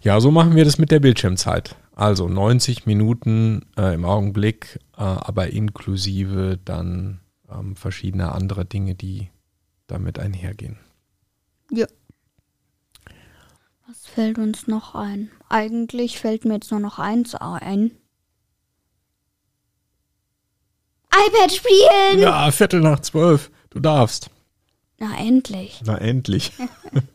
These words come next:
Speaker 1: <laughs> Na gut, das war unsere Folge zur Bildschirmzeit.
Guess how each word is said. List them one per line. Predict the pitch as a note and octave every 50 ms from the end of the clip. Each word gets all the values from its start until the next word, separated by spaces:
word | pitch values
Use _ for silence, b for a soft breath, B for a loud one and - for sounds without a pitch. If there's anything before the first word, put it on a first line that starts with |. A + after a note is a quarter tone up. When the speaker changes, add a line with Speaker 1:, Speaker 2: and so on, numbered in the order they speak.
| _ _ _
Speaker 1:
<laughs> | _ _ _ - - D#3+ G3+ - - - - - - - - -
Na | - A2 B2 D3
gut, | E3 G3 E3 G#2+ - - - _ _ _ _ _
das | G2+ G#2+ A2+ - -
war | G#2+ G#2+ A#2 B2+ C3+
unsere | C#3+ C3+ C3 A#2+
Folge | - - F#2+ F#2 F2+ F#2+
zur | G2+ - - A#2
Bildschirmzeit. | A2+ - D#3 C#3 - - F2+ F2 F#2 - - E2+ D#2+ D#2+ - - - -